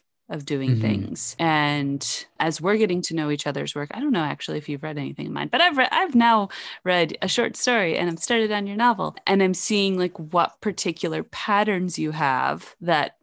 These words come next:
Speaker 1: either just we've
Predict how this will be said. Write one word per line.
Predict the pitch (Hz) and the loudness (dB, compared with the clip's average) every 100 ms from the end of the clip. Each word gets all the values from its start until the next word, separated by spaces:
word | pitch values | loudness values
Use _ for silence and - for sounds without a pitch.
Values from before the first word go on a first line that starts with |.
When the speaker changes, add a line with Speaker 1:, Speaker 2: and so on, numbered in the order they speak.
| _ - | _ 2
Speaker 1:
either | 175 165 151 147 147 _ _ - | 2 4 2 0 -2 _ _ -6
just | 151 - _ _ _ _ _ - | -6 -6 _ _ _ _ _ -8
we've | 165 160 143 - | -2 0 -2 -8